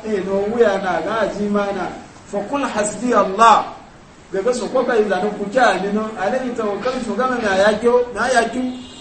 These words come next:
ya bau. Irin wuce gaji faru ya nabi nuwo, in kana kabura alaikum makami wa tadhkiri bi ayatillah.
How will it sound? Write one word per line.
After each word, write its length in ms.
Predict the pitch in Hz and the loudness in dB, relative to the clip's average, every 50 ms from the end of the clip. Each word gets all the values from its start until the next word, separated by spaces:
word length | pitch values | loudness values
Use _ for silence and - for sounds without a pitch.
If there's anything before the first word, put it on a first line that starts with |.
| - - | -12 -4
ya 180 | 190 214 247 247 226 - | 0 2 2 2 4 6
bau. 180 | 247 254 269 269 - - - - - - - - - - - - - - - - - - - - - - - - - - - - - - - - - - - - - - - - - - - - - - - - | 6 6 4 2 -6 -10 -14 -18 -20 -20 -20 -20 -20 -20 -20 -20 -20 -20 -20 -20 -20 -20 -20 -20 -20 -20 -20 -20 -20 -20 -20 -20 -20 -20 -20 -20 -20 -20 -20 -20 -20 -20 -20 -20 -20 -20 -20 -20 -20 -18 -8 -4
Irin 140 | 302 302 277 | -2 0 0
wuce 200 | 285 294 - 247 | 0 0 0 -2
gaji 240 | 233 269 277 262 262 233 | 0 0 0 0 -2 -2
faru 220 | 226 214 208 220 233 | 0 0 2 2 2
ya 180 | 226 220 214 214 | 4 2 2 2
nabi 240 | - - 233 233 233 233 | 0 -2 -4 -4 -4 -2
nuwo, 340 | 254 247 240 233 233 233 233 - - - - 277 | 0 4 6 8 6 6 4 0 -8 -14 -10 -8
in 120 | 277 277 269 | -6 -4 -2
kana 260 | 269 262 262 254 240 | 0 2 2 2 0
kabura 360 | 226 233 247 247 262 262 247 240 | -2 -2 -2 0 2 2 2 4
alaikum 380 | 233 262 269 254 - 247 226 | 4 4 2 2 0 -2 -4
makami 480 | 220 220 220 226 247 254 254 254 254 240 | -4 -4 -2 -2 -2 0 0 0 2 2
wa 60 | 233 | 2
tadhkiri 500 | 220 220 214 - - 247 262 262 262 254 | 2 0 -4 -6 -8 -8 -6 -6 -6 -4
bi 80 | 226 220 | -2 0
ayatillah. 760 | 220 233 247 247 247 247 247 220 208 214 226 220 - - | 0 0 0 0 0 -2 -2 -2 -2 2 2 2 2 0